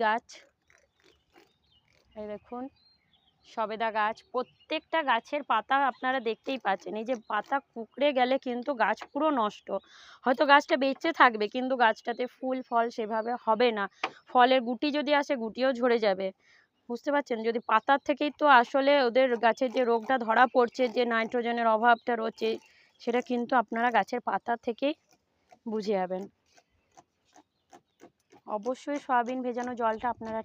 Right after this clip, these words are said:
ট্রাই করবেন। এই দেখুন, হ্যাঁ, ফুলও চলে এসেছে, আবার এই দেখুন পেয়ারাও ধরে আছে, ওই দেখুন পেয়ারাও ধরে আছে।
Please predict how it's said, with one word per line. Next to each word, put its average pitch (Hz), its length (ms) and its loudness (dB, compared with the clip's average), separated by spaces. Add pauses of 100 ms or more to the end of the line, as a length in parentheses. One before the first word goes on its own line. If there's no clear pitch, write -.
ট্রাই 220 160 -2 (140)
করবেন। 247 280 -6 (760)
এই 208 120 -12
দেখুন, 208 260 -12 (1200)
হ্যাঁ, 202 180 -18 (100)
ফুলও 240 300 -4 (100)
চলে 240 260 0
এসেছে, 247 400 -4 (800)
আবার 233 220 2
এই 226 100 -4
দেখুন 226 280 -8
পেয়ারাও 214 400 -2 (120)
ধরে 196 200 -4 (100)
আছে, 202 260 -8 (1120)
ওই 214 160 -10
দেখুন 208 200 -16 (100)
পেয়ারাও 208 460 -4
ধরে 190 260 -6
আছে। 185 200 -20